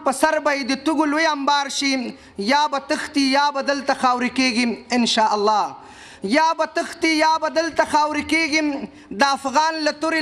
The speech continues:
لاندې چې اغیار شي، دلته ډیر دي روغ راغلي خو روغ نه ځي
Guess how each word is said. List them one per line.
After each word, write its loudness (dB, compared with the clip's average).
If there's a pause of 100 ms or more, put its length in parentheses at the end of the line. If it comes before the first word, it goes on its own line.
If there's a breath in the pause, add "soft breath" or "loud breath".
لاندې 0
چې 2
اغیار 0
شي، 0 (640 loud breath)
دلته 2 (100)
ډیر 0
دي 0
روغ 0
راغلي 0
خو 2
روغ 0
نه 0
ځي 2